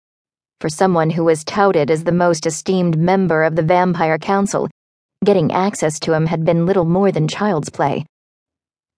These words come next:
Only a few steps more. The world seemed to spin when a tall vampire maneuvered in front of her, blocking her view of Sage. He smiled, but no emotion traveled to his eyes.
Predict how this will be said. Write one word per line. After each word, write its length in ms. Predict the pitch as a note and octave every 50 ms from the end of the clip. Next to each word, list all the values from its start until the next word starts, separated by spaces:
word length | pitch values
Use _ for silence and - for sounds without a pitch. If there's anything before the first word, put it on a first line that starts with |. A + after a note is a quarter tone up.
| _ _ _ -
Only 220 | E3 E3 D#3 D3+
a 20 |
few 220 | D#3 D#3 - F#3+ E3+
steps 340 | D#3 - E3+ D#3+ D#3 - -
more. 320 | F#3 F#3+ F#3 D#3+ D3+ D#3 D#3 _ _ _ _ _ _ _ _ _ _ _ _ _ _ _ _ _
The 100 | F3 E3
world 380 | E3 F3 F3+ F3+ E3 D#3+ E3
seemed 240 | D#3 - E3+ E3+ E3
to 60 | E3+
spin 500 | D#3+ - - - G#3 G3 F3+ E3 D#3+ D#3+
when 140 | E3 E3 D#3+
a 40 | E3
tall 300 | D#3+ - F#3 F#3 F3 E3+
vampire 580 | D#3 E3+ F3 F3 F3+ F#3 F3 F3+ E3+ D#3+ D#3+
maneuvered 520 | D#3+ E3 E3+ E3+ F3 F#3+ F#3+ F3 E3 D#3+ E3+
in 120 | D#3 D#3 D3+
front 200 | - G#3+ G#3 F#3+
of 60 | D#3+
her, 160 | D#3 B2+ C#3 D3+ - - _ _ -
blocking 460 | G3 G3 G3 G3+ G3 - G3 F3 D#3+
her 100 | D#3 D3+
view 280 | D#3 D#3 F#3 G3+ F#3+
of 100 | D#3+ C3+
Sage. 500 | D#3 D#3 - G3+ G3 E3+ D#3 D#3 - - - _ _ _ _ _ _ _ _ _ _ _ _ _
He 120 | - -
smiled, 540 | A3+ - - B3 B3 A#3+ G3+ D#3 D3 D3+ - - _ _ _ _ _ _ _ _ -
but 160 | - F3 -
no 160 | E3+ F3+ F3
emotion 500 | E3 E3 E3+ F3+ F#3 F#3 - - E3 D3
traveled 420 | D#3 - F#3 F3 E3+ D#3+ D#3+ D#3 D3+
to 100 | - E3+
his 120 | E3+ D#3
eyes. 380 | F#3+ F#3+ F3+ E3 E3 D#3+ D#3